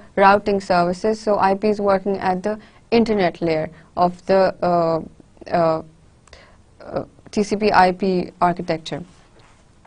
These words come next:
So these two protocols are basically working, and they are, uh,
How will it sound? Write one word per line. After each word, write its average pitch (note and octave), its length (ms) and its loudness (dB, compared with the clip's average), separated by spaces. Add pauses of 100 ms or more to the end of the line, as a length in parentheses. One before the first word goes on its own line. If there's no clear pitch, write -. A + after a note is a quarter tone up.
(680)
So B3 300 4
these A#3 240 4
two A#3+ 200 0
protocols A3 480 2
are G#3+ 100 6
basically G#3 480 0
working, G#3 540 2 (340)
and G3+ 340 2
they G3+ 200 4
are, G3 340 4 (400)
uh, F3+ 320 2